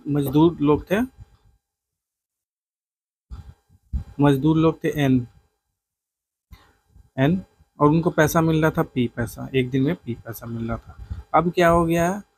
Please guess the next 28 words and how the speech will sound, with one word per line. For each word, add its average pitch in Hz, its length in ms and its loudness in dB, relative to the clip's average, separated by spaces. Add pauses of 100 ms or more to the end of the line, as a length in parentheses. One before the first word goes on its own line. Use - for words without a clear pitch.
(600)
मजदूरों 147 480 4
की 170 100 0
संख्या 160 320 -2
बीस 160 220 -2
परसेंट 139 340 0
बढ़ 120 120 2
जाती 113 260 -2
है। 117 60 -6
बीस 156 160 -2
परसेंट 160 320 -6
का 165 60 -6
मतलब 160 260 -2
समझते 165 340 -4
हैं, 131 60 0
एक - 40 -10
सौ - 140 -6
बीस 156 260 0
हो 156 80 2
गया 151 160 0
है 147 60 -2
पहले 139 280 0
का, 143 140 -10
एक 135 180 -8
सौ 143 140 -6
बीस 151 360 -2
बटा 151 260 -6 (680)
सौ 120 220 0 (300)
of 196 240 0